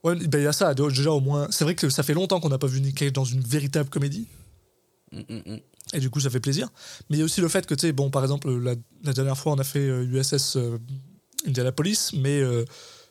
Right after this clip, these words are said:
Speaker 1: enfin, mis à part cette affiche dégueulasse, on n'avait aucune idée de c'était quoi ce film, quoi. Alors que là, au moins, Army of One, il y a déjà un petit peu cette, euh, enfin, ce, ce côté, euh,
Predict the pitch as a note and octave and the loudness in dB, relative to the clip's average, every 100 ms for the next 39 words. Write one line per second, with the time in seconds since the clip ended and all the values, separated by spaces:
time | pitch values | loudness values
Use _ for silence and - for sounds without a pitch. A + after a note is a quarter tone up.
0 | _ - C3 C3 - C3+ D3+ D3 C#3 D#3+ | _ -2 0 0 0 0 2 0 2 2
1 | - C3+ - C#3 D3+ C3+ C#3 C#3+ F3 - | 2 0 0 0 0 0 0 2 2 2
2 | B2+ A#2+ C3 - C3+ C3 D3 C3+ C3 C3 | 0 0 -2 0 0 2 0 0 0 0
3 | C#3 D3+ C#3 F#3 C#3 C#3 C3+ - - - | 0 0 0 0 0 -4 -8 -14 -20 -4
4 | C3+ C#3 E3 G3 E3+ F#3+ F3+ D#3 D#3+ D3+ | -2 0 0 2 2 2 2 2 2 2
5 | D#3 G3 F#3+ C#3+ D3 D#3+ D3+ - - F3+ | 2 2 2 2 2 2 0 -2 -2 0
6 | E3+ C#3+ C#3 C#3 C3+ C3 C3 C#3+ C3+ B2+ | 2 0 0 0 2 0 0 0 0 0
7 | B2+ C#3+ C3 C#3 C#3+ C#3 D#3+ D#3 C3+ B2+ | -2 0 -2 -2 -2 0 0 2 2 0